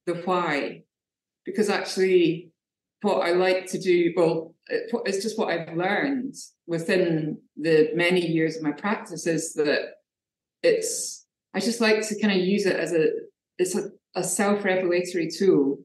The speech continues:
So I'm, you know, I'll kind of look back and, and things will reveal themselves to me in retrospect in terms of why I'm doing what I'm doing. And that's maybe a slightly odd way or back to front way of working.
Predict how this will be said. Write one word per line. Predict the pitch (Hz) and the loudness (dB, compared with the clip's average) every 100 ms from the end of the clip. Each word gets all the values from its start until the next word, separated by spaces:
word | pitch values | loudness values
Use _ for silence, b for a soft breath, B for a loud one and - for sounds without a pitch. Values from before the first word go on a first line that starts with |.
| _ _ _ _ _ | _ _ _ _ _
So | - 180 175 175 165 143 - - _ _ - | -4 2 4 4 4 2 -4 -14 _ _ -8
I'm, | 175 175 170 170 165 165 - _ _ _ _ | -4 -2 -2 -2 -4 -6 -12 _ _ _ _
you | 185 | 2
know, | 185 | 2
I'll | 175 175 | 2 0
kind | 208 | -2
of | 202 | 2
look | 202 202 | 2 2
back | 196 185 - - - | -2 -4 -6 -14 -8
and, | 170 160 - - | -2 -2 -2 -2
and | 160 | -2
things | 156 190 190 190 | -2 -2 -2 -2
will | 175 170 165 | 0 0 0
reveal | 180 185 196 | -2 0 2
themselves | 196 180 - 151 147 - | 2 -2 -2 -4 -4 -4
to | 160 | 0
me | 151 | 2
in | 147 | 2
retrospect | 147 160 - - 143 135 - | 2 -2 -6 -10 -6 -6 -4
in | 156 | -6
terms | 151 156 151 | -2 -2 -2
of | 160 - | -6 -4
why | 160 156 156 151 | -2 -2 -2 -2
I'm | 151 156 | -4 -4
doing | 156 156 156 | -4 -2 -2
what | - | 0
I'm | 151 | 0
doing. | 190 208 214 | 4 4 4
And | 175 170 - _ _ 208 | 2 -6 -16 _ _ -6
that's | 208 - | -4 0
maybe | 214 202 185 180 170 - _ _ _ _ - | 2 6 8 6 4 -4 _ _ _ _ -14
a | 170 | -8
slightly | 190 180 175 | -2 0 0
odd | 170 165 160 165 | 0 0 -2 -6
way | 170 170 | -2 -2
or | 160 165 165 | 0 -2 -2
back | 170 - | -4 -8
to | - | -8
front | 175 156 | -4 -2
way | 139 | 0
of | 156 190 | -2 0
working. | 190 190 151 139 151 | -2 -2 0 0 0